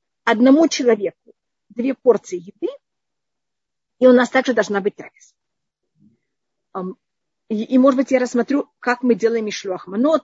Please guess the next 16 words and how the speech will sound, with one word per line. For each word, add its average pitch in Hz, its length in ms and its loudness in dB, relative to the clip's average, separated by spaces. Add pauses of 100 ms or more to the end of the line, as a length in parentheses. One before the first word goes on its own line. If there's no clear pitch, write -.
Я 220 140 0
уверена, 220 380 0
что - 180 -16
все - 180 -8
знают. 285 400 0
Я 226 60 4
только 240 200 -4
рассмотрю, 220 400 -4
что - 160 -12
по 254 140 -4
еврейскому 233 400 0
закону 208 360 -6
достаточно 233 540 -6
послать 190 480 -10 (420)
одному 285 520 -6
человеку. - 600 -12